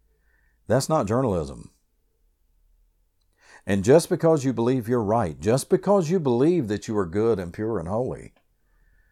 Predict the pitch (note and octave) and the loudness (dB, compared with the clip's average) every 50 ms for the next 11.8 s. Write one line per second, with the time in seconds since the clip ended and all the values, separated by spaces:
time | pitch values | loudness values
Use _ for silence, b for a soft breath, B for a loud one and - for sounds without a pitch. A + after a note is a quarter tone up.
0 | _ _ _ _ _ _ _ _ _ _ _ _ _ _ _ _ _ _ D2+ F#2 | _ _ _ _ _ _ _ _ _ _ _ _ _ _ _ _ _ _ -6 -4
1 | G2+ A2+ C3 F3 F3 E3 F#3 G3+ G3 F#3 F3+ - - C#3 A2 - A2 C#3 E3+ E3+ | -4 -2 -2 -4 -4 -2 -2 -2 0 0 0 0 0 -2 0 2 4 4 4 4
2 | - D2+ - - - - _ _ _ _ _ _ _ _ _ _ _ _ _ _ | 2 -2 -6 -12 -16 -20 _ _ _ _ _ _ _ _ _ _ _ _ _ _
3 | _ _ _ _ _ _ _ _ _ _ _ _ _ _ _ _ _ _ _ _ | _ _ _ _ _ _ _ _ _ _ _ _ _ _ _ _ _ _ _ _
4 | _ _ _ _ _ _ _ _ _ _ _ _ - - G3+ G#3+ G#3 F#3+ - F#3 | _ _ _ _ _ _ _ _ _ _ _ _ 6 6 8 8 6 6 6 4
5 | F3+ D3 E3+ D#3 C#3+ B2 G#2+ G2 G2 G#2 C3+ D#3 D3 G#2 G2+ E2+ D#2 C2 C2 - | 4 6 6 6 6 6 4 2 0 0 0 0 0 0 -2 -2 -2 -2 -2 -6
6 | - - _ _ _ _ _ _ _ _ _ _ _ _ _ _ - G#2+ B2+ A#2+ | -10 -14 _ _ _ _ _ _ _ _ _ _ _ _ _ _ -2 -2 0 0
7 | G#2+ G#2+ D3 F3 G#3+ E3 D3 - - - - - - _ _ _ _ _ _ _ | 6 8 10 10 10 8 4 0 0 -4 -8 -12 -16 _ _ _ _ _ _ _
8 | _ _ _ _ _ _ _ _ _ _ _ _ _ _ _ - - D#3 C3+ C#3 | _ _ _ _ _ _ _ _ _ _ _ _ _ _ _ 8 8 8 8 6
9 | A#2+ A#2+ A#2 - - - - F3+ G3 F#3+ C#3 A2 F#2 C2 - _ - - - - | 6 4 2 0 -4 2 6 8 8 8 8 4 0 -2 -6 _ -10 -10 -10 -12
10 | - _ _ _ _ _ _ _ _ _ _ _ _ _ _ _ _ _ _ _ | -14 _ _ _ _ _ _ _ _ _ _ _ _ _ _ _ _ _ _ _
11 | _ - A#2 B2 G#2+ - A#2+ A2+ A#2 C#3+ D#3+ D#3+ C#3 A#2+ A#2 | _ 2 4 4 4 4 2 4 6 6 6 6 4 2 0